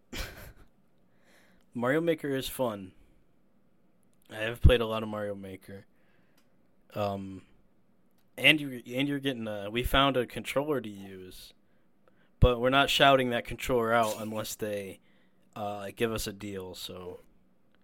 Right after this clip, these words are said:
no free clout on this podcast, of course.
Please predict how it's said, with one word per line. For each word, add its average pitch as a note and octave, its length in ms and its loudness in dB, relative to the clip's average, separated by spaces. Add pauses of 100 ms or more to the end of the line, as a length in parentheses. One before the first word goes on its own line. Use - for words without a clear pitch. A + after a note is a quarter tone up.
(240)
no B2+ 160 2
free B2+ 240 -4
clout G2 520 -8
on F#2+ 200 -16
this F#2 160 -16
podcast, F2+ 680 0
of - 100 -20
course. - 540 -10